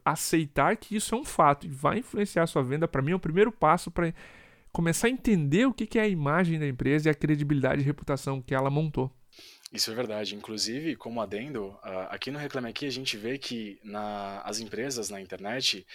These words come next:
Speaker 2: têm aquelas informações expostas que são controladas e tem as
Speaker 1: Sim.
Speaker 2: informações que não são controladas. Então, a, as que não são controladas, que são do próprio consumidor em, em relação à interação com os seus serviços e produtos,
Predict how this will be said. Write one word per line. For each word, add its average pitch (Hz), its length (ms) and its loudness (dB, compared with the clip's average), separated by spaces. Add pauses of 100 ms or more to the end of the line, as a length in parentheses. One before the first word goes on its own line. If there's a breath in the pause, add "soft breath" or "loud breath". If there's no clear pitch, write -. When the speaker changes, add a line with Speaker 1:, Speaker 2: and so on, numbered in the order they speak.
(340 loud breath)
Speaker 2:
têm 127 200 -2
aquelas 123 400 -2
informações 110 800 -2
expostas 101 760 0 (240 loud breath)
que 110 120 0
são 120 240 6
controladas 104 960 -4 (520 loud breath)
e 156 80 -6
tem 139 220 -4
as 143 100 -2
Speaker 1:
Sim. 143 120 -2
Speaker 2:
informações 127 500 0
que - 100 -8
não 117 160 -4
são 143 220 2
controladas. 104 760 -6 (380 loud breath)
Então, 117 640 -2
a, 98 220 -6
as 104 100 2
que - 80 -2
não 131 160 -2
são 143 220 2
controladas, 110 560 -2
que - 60 -12
são 104 80 -8
do 101 100 -8
próprio 120 280 -2
consumidor 107 560 -6
em, 101 280 -12
em - 20 -12
relação 104 400 -2
à 143 60 -8
interação 214 720 -4 (360 loud breath)
com 107 160 -10
os 110 100 -2
seus 107 160 0
serviços 98 580 -2
e 98 40 -10
produtos, 104 720 -6